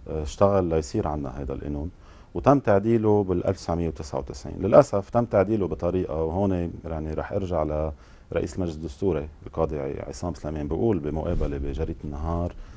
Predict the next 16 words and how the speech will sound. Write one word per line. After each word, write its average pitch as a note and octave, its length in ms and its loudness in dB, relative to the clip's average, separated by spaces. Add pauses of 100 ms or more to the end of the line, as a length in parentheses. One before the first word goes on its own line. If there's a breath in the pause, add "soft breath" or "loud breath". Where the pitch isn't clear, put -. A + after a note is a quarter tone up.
(400 loud breath)
إذا - 120 -4
مش F2 140 0
غلطان، F#2 340 -2
بشباط E2+ 400 -2
ألفين D#2 260 -6
وسبعتاش D2 640 -6
كمان، D2 300 -8
بيقول G#2+ 220 2
هذا G2+ 200 4
القانون، F#2+ 640 -2 (640 soft breath)
آه، D#2 200 -2
تعدل E2 420 4
بطريقة F#2+ 440 2
لحتى F2+ 320 -2
ما E2 100 0
يتنفذ - 480 -10